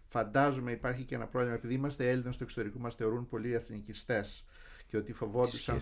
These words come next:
Speaker 1: δηλαδή,
Speaker 2: έχει.
Speaker 1: μην τυχόν, και το κάναμε όπως με το μακεδονικό, για να προωθήσουμε τη γε-,
Speaker 2: Μα.
Speaker 1: Ξέρετε, ο όρος γενοκτονία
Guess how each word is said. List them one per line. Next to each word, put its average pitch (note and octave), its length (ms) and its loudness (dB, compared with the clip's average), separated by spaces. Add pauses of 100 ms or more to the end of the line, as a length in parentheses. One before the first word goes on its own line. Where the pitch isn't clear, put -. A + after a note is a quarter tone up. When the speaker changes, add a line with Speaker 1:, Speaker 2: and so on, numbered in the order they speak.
Speaker 1:
δηλαδή, A#2 220 4
Speaker 2:
έχει. B2+ 80 2
Speaker 1:
μην C3+ 160 4
τυχόν, B2 580 0 (360)
και A#2 140 -2
το A#2 120 -2
κάναμε C3+ 340 6
όπως B2+ 220 0
με B2+ 100 -4
το B2+ 100 -2
μακεδονικό, A#2 960 2
για A2 240 2
να G#2+ 160 -2
προωθήσουμε B2+ 680 0
τη C3 100 -6
γε-, A2+ 200 -2 (180)
Speaker 2:
Μα. B2 240 4
Speaker 1:
Ξέρετε, C4 280 8
ο D3 80 12
όρος F#3+ 260 8
γενοκτονία B2 760 0